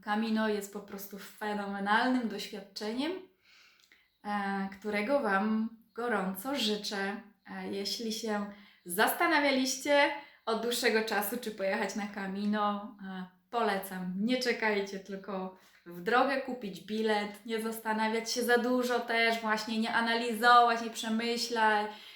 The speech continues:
czy, czy to, czy sram to, czy buty specjalne. Wziąć wygodne buty w swoim tempie, mm, i wyruszać, bo życie, życie nie będzie czekać. E, także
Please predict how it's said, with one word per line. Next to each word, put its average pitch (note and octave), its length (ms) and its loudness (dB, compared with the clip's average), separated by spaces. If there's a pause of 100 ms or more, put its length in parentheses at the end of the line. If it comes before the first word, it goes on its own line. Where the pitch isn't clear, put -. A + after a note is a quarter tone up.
(760)
czy, A3+ 200 -2
czy - 360 -8
to, A#3 300 4
czy A3+ 180 -2
sram A3 480 2
to, A3+ 80 -2
czy A3 180 -2
buty C4+ 460 2
specjalne. A#3+ 1000 2 (300)
Wziąć C4+ 280 0
wygodne G#3+ 480 0
buty B3+ 640 -2 (200)
w - 60 -12
swoim B3+ 480 0
tempie, A3+ 760 -2 (460)
mm, G3 640 -4 (440)
i A#3+ 80 -2
wyruszać, G#3+ 680 0 (360)
bo A3 80 -4
życie, A#3+ 460 -4
życie A#3 300 -4
nie G#3 100 -2
będzie F#3+ 260 -4
czekać. B3+ 680 -6 (440)
E, F#3+ 800 -6
także G3 540 -4